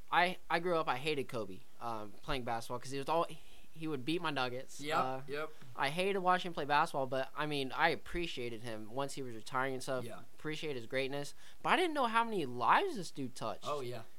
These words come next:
Speaker 1: Like,
Speaker 2: Oh, yeah.
Speaker 1: people just coming out with these amazing stories about him. I
Speaker 2: Yeah.
Speaker 1: didn't, I did not know that.
Speaker 2: You wanna hear something crazy?
Speaker 1: Let's hear it.
Speaker 2: My fiance Hannah's old roommate was, like, neighbors with Kobe Bryant and would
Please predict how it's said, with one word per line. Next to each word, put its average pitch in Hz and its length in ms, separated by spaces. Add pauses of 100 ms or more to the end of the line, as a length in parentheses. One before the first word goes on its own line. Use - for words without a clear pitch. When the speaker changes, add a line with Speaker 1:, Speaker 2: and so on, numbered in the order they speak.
Speaker 1:
Like, 160 280
Speaker 2:
Oh, 131 140
yeah. - 140
Speaker 1:
people 233 260
just 202 120
coming 226 180
out 208 100
with 196 80
these 196 160
amazing 175 560
stories 180 540
about 110 280
him. 104 180
I 160 120
Speaker 2:
Yeah. 262 60 (100)
Speaker 1:
didn't, 143 320
I 165 120
did 208 140
not 151 220
know 170 200
that. 92 200 (120)
Speaker 2:
You 123 80
wanna 143 100
hear 151 100
something 123 220
crazy? 139 340 (200)
Speaker 1:
Let's 135 180
hear 127 160
it. - 120
Speaker 2:
My 135 360
fiance 139 500
Hannah's 131 380 (100)
old 123 260
roommate 120 400 (260)
was, 107 600 (280)
like, 110 140 (300)
neighbors 117 520
with 110 120
Kobe 117 200
Bryant 110 380 (120)
and 117 120
would 110 100